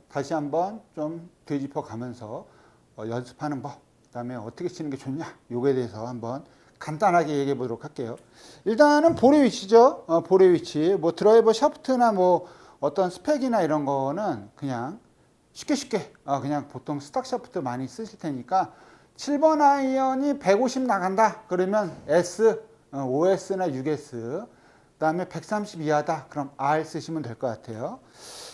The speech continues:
자, 일단 볼의 위치는 여기가 제일 좋습니다.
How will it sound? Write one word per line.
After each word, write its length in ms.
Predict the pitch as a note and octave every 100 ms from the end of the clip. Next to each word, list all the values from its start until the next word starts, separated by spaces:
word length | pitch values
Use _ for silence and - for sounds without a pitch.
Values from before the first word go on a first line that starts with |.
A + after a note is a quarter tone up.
| -
자, 260 | - A#3+ A#3
일단 300 | A3 D4+ D4
볼의 340 | F#3+ B3+ E4
위치는 800 | A#3 - - A3+ D4 D#4 F#3+ A2+ - _ _ _ _ _ _ _ _ _ - - - - _ -
여기가 340 | E3 A#3+ E4 E4+
제일 220 | C4+ C#4+
좋습니다. 580 | E3 - C3+ B2 D#3+